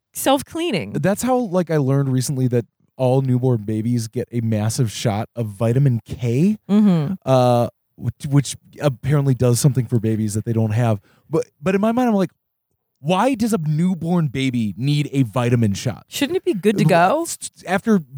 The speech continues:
Speaker 2: millions of le-, years of evolution, you should at least get to the point where your baby comes out of the body basically, like,
Speaker 1: Out of
Speaker 2: at
Speaker 1: the
Speaker 2: a
Speaker 1: box,
Speaker 2: level,
Speaker 1: good to
Speaker 2: at, like,
Speaker 1: go.
Speaker 2: a level playing field, like, not needing anything.
Speaker 1: Yes.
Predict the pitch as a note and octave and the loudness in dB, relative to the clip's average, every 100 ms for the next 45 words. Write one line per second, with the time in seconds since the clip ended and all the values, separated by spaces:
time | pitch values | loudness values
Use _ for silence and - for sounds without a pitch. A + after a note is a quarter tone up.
0 | B2+ F3+ B3 B3+ C#4 A#3+ G3 D3+ D#3+ D#3+ | -4 0 2 2 0 0 0 0 -2 -2
1 | D#3 E3+ G3+ G3 F#3 D#3+ D#3 D3 C#3+ C#3 | 0 2 2 2 0 -2 -2 0 0 0
2 | C3 C#3 - F3 D3 E3 - F#3+ F3 D#3 | 0 0 0 -2 -2 -6 -6 -4 -2 -2
3 | D#3+ C#3+ C#3+ B2 G#2 C#3 D#3+ F#3 - D#3 | -2 -2 -4 -6 -2 0 2 2 0 -2
4 | D3 - C#3 C#3+ - B2+ A#2+ B2+ A#2+ A2+ | -2 -4 -4 -4 -4 -10 -4 -2 0 0
5 | G2+ - _ _ _ _ _ _ - F3 | -2 -8 _ _ _ _ _ _ 0 2
6 | F3 F#3+ D3+ C#3+ A2+ - C3+ F3 F#3 E3 | 2 -2 -2 -4 -4 -8 -2 0 2 2
7 | D3+ D#3+ D#3 D#3 D#3 D#3 D#3 D#3 D3 C#3+ | 2 2 2 0 0 0 0 0 -2 -2
8 | C#3+ B2+ C#3+ C#3+ C3 - - D#3 B2+ A2+ | -2 0 0 0 -2 -4 -12 -6 -4 -4
9 | A#2 G2 B2 C3+ D3+ - C3 C3 D#3 C#3+ | -6 -4 -4 0 0 -2 -4 -2 2 2
10 | A2 G2+ G2 F#2 C#2+ D3 D#3+ D3+ - | 0 -2 -8 -12 -16 -10 -6 -6 -8